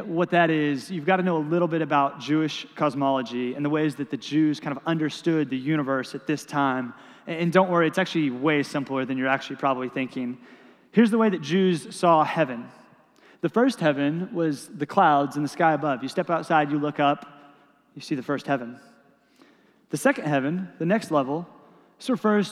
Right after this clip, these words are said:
to the sun and the stars, all the things that are kind of beyond the sky, space. And the third heaven,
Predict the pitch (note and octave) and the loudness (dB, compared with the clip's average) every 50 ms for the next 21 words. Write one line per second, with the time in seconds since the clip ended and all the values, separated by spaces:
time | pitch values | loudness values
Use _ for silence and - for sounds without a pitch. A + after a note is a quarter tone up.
0 | - - A3 G#3+ G3 G3 F#3 F3+ D#3 D3+ D#3 D3+ - - G#3+ G#3 G3+ G3+ F#3 D#3+ | -4 0 2 2 4 4 4 2 2 0 -4 -6 0 2 4 4 4 4 2 0
1 | - - F#3 E3+ D#3+ D3+ B2+ A#2+ B2 - - - - - F#3 G#3 A3+ A#3 A3+ - | 0 2 4 6 6 6 4 0 -6 -10 -14 -12 -2 4 6 6 6 6 4 2
2 | A#3 A3+ G#3+ F3+ F3 G3 F#3 E3+ - F#3 F3 D3+ A#2+ - E3+ F3 F3 F3+ F#3 F#3 | 4 2 2 2 2 2 2 2 2 0 -2 -2 -2 -2 2 4 4 6 6 6
3 | F#3 F#3 F3 D3+ D#3+ D3 - - F3 E3 D#3+ D3+ C#3 C3+ B2 - - - - F3+ | 6 4 4 2 -2 -4 -2 0 2 4 4 4 4 2 -2 -6 -8 -2 0 0
4 | E3+ C#3+ B2 - - - - - - - _ _ _ _ _ _ _ _ _ _ | 0 0 -2 -8 -14 -16 -16 -18 -20 -20 _ _ _ _ _ _ _ _ _ _
5 | _ _ _ _ _ _ _ _ _ _ _ - F3 F3 D#3+ - - A#3 B3+ B3+ | _ _ _ _ _ _ _ _ _ _ _ -2 0 0 0 2 4 4 4 6
6 | A#3 E3 D3 C#3 B2 B2+ C3 C3+ E3 F3+ F3+ | 4 4 2 0 -2 -2 -4 -4 -4 -6 -8